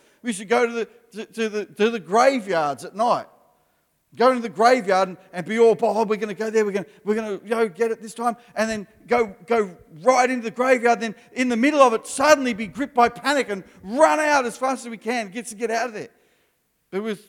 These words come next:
looking for something spooky, looking for something that, that is, is, is supernatural. But looking in, in a graveyard for supernatural things just gets you scared. I don't know why, but we're petrified.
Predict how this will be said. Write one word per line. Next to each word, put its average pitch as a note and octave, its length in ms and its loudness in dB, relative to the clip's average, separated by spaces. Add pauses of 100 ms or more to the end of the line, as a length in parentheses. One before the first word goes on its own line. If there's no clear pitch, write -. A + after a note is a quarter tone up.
looking A#3+ 460 -6
for G#3+ 100 -10
something A#3 360 -6
spooky, A3+ 500 -8
looking B3 320 -10
for G#3+ 140 -8
something A#3 500 -6
that, - 340 -6
that A3 180 -2
is, A3 180 -12
is, G#3+ 300 -10 (140)
is A#3 160 -6
supernatural. C4+ 920 -2 (460)
But G#3+ 120 -4
looking B3+ 320 -4
in, A3+ 220 -6
in A#3 200 -6
a G#3+ 60 -2
graveyard G#3 600 0
for G3 60 -20
supernatural A#3+ 580 -10
things F#3 360 -12 (400)
just F#3+ 240 -10
gets A3+ 200 -6
you G#3+ 60 -12
scared. F#3 480 -12 (840)
I - 40 -20
don't G3+ 120 -6
know F3 80 -2
why, B3 220 -4
but F#3 80 -10
we're F3 140 -8
petrified. G3+ 720 -12